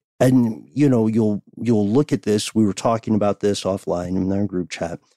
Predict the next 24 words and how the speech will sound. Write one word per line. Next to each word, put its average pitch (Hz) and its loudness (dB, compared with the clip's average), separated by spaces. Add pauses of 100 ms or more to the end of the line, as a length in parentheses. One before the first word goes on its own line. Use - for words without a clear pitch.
(180)
You'll 95 -2
look 131 0
at 135 0
these 110 0
reports - -2 (240)
and 95 -2
you 98 0
will 95 2
see 95 0
a 92 0
proliferation 98 -2 (260)
of 87 -2 (640)
unsourced 113 2 (260)
claims 95 0
about 98 -2
things. - -10 (120)
One 127 4
thing 147 4
you 104 0
will 135 2
see 135 2
that 104 0
is 131 0
different 95 -2